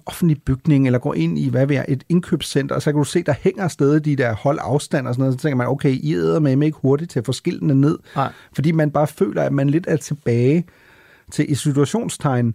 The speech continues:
Speaker 2: er svært at
Speaker 1: øh,
Speaker 2: forestille
Speaker 1: normalen,
Speaker 2: sig,
Speaker 1: ikke?
Speaker 2: at her i Danmark i hvert fald, at vi skulle lukke ned igen.
Speaker 1: Mm.
Speaker 2: Eller, altså, så skulle der komme en variant, som, som er meget vildere end noget, vi før har set, ikke? Og det er jo noget af det, man frygter i U S A,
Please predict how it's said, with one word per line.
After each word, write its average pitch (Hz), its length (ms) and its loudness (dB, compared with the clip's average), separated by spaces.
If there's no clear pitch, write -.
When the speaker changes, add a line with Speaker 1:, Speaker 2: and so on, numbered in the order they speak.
Speaker 2:
er - 40 -18
svært 175 260 0
at 160 60 -2
Speaker 1:
øh, 139 40 0
Speaker 2:
forestille 131 380 2
Speaker 1:
normalen, - 240 0
Speaker 2:
sig, - 220 -6
Speaker 1:
ikke? 131 140 -10
Speaker 2:
at 127 60 -2
her 131 100 0
i - 40 0
Danmark 127 400 0
i 117 40 -4
hvert 113 180 -2
fald, 107 200 -4
at 120 180 -8
vi 120 60 0
skulle 120 240 0
lukke 117 180 2
ned 120 160 0
igen. 113 360 -4
Speaker 1:
Mm. 143 100 4
Speaker 2:
Eller, 117 180 4
altså, 120 280 -8
så 139 100 -8
skulle - 180 -4
der 131 80 -4
komme 135 200 -2
en 131 60 -2
variant, 123 520 -4
som, 120 440 -2
som 117 360 -4
er 117 60 0
meget 120 240 2
vildere 123 300 2
end 123 60 0
noget, 123 160 0
vi 123 420 -4
før - 180 -2
har 117 100 -2
set, 113 260 -4
ikke? 170 140 -4
Og 117 100 -6
det 160 100 2
er 185 40 4
jo 170 80 4
noget 156 120 4
af 151 60 2
det, 143 100 0
man 139 120 -2
frygter 135 380 -2
i 127 120 -2
U 117 200 -2
S - 100 -4
A, - 140 -2